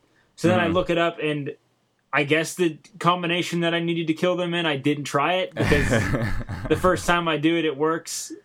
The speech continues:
Speaker 1: Like, it's just one of those things, it's like, this is not arb-, this is arbitrary, like, I don't know.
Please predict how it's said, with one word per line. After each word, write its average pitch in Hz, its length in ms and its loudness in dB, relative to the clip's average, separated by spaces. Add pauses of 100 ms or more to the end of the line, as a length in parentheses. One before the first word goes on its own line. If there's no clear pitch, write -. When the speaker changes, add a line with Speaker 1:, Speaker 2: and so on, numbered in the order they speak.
(100)
Speaker 1:
Like, 151 140 0
it's 170 100 -2
just 202 160 -2
one 196 100 2
of 175 60 0
those 165 180 0
things, 156 220 -2
it's 135 100 -4
like, 143 160 2
this 165 200 -2
is 147 140 -2
not 143 280 0
arb-, 127 260 -4
this 147 160 -8
is 135 80 -8
arbitrary, 117 680 -2
like, 101 260 -8 (680)
I 110 80 0
don't 92 100 -4
know. 82 140 -16